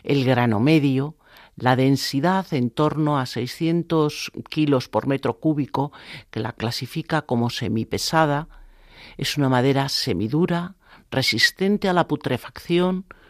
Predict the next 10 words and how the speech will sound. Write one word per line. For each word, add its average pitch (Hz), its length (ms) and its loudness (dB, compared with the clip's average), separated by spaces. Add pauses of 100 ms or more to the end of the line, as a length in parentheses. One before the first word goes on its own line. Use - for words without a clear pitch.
(200)
muy 220 300 4
estable 175 540 4
dimensionalmente, 135 1400 2
es 123 100 -4
decir, 135 360 -4 (100)
que - 100 -4
los 101 180 -2
cambios 165 440 0
de 160 80 2
temperatura 131 840 0